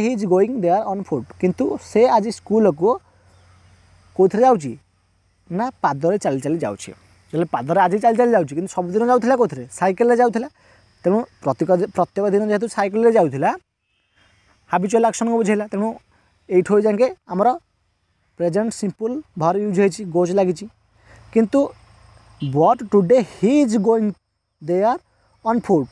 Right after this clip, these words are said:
he is ଗୋଇଂ there on foot। ତାହେଲେ ଏଠାରେ ଇଜ୍ ଗୋଇଂ ଯେଉଁ ଲାଗିଲା, ଏଇଟା କ'ଣ ହେଲା ନା present progressive ହେଲା। କାହିଁକି? କାହିଁକିନା ସେ ଆଜି ସିନା ଯାଉଛି ପାଦରେ, କିନ୍ତୁ ସବୁଦିନ ଯାଉଥିଲା କେଉଁଥିରେ? ସାଇକେଲରେ ଯାଉଥିଲା, କିନ୍ତୁ ଆଜି ସେ ପାଦରେ ଯାଉଛି,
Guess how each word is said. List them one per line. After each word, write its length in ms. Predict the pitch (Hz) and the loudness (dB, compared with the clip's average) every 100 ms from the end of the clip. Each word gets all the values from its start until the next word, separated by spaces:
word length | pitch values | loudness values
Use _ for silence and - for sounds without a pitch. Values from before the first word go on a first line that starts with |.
| - | -2
he 100 | 208 254 | 2 2
is 120 | 214 190 | 2 2
ଗୋଇଂ 160 | 202 220 | 2 2
there 160 | 196 220 - | 0 0 -2
on 120 | 180 131 | -6 -6
foot। 180 | 123 110 - - - | -8 -10 -14 -20 -4
ତାହେଲେ 160 | 220 226 | 0 0
ଏଠାରେ 320 | - - 277 277 - 170 - - 220 | 0 -2 0 -2 -4 -10 -8 0 4
ଇଜ୍ 160 | 262 214 | 4 4
ଗୋଇଂ 180 | 208 226 220 | 4 2 2
ଯେଉଁ 100 | 220 208 | 2 2
ଲାଗିଲା, 260 | 143 123 104 _ _ - | 0 -4 -8 _ _ -4
ଏଇଟା 120 | 190 226 | 0 2
କ'ଣ 100 | 247 | 4
ହେଲା 140 | 226 165 | 2 -2
ନା 60 | 208 - | -6 -6
present 300 | 214 190 247 - | -6 -4 -4 -2
progressive 400 | 233 233 185 147 | 0 0 0 -2
ହେଲା। 120 | 120 123 196 | -4 -8 -4
କାହିଁକି? 280 | 220 240 294 _ - _ | -4 -4 -8 _ -20 _
କାହିଁକିନା 240 | 160 190 294 - _ _ _ | -4 -2 -4 -8 _ _ _
ସେ 100 | - 240 - - | 0 0 0 -4
ଆଜି 200 | 139 156 233 | -4 -2 -2
ସିନା 140 | 226 220 | 0 2
ଯାଉଛି 260 | 165 151 185 202 - _ - | 2 0 -2 -4 -6 _ -12
ପାଦରେ, 280 | 135 156 269 - | -4 2 2 2
କିନ୍ତୁ 160 | 233 240 | 0 -4
ସବୁଦିନ 300 | 147 156 180 233 | -4 -2 2 4
ଯାଉଥିଲା 240 | 254 247 285 | 2 4 2
କେଉଁଥିରେ? 260 | 233 135 113 _ _ _ _ | 2 -2 -10 _ _ _ _
ସାଇକେଲରେ 340 | - 247 262 262 | 0 2 4 4
ଯାଉଥିଲା, 240 | 247 226 262 _ _ | 2 -2 -6 _ _
କିନ୍ତୁ 160 | - 208 - | -8 -4 -4
ଆଜି 120 | 156 175 - | -4 -4 -2
ସେ 40 | 233 | 0
ପାଦରେ 220 | 226 226 220 | 2 2 2
ଯାଉଛି, 200 | 202 | 0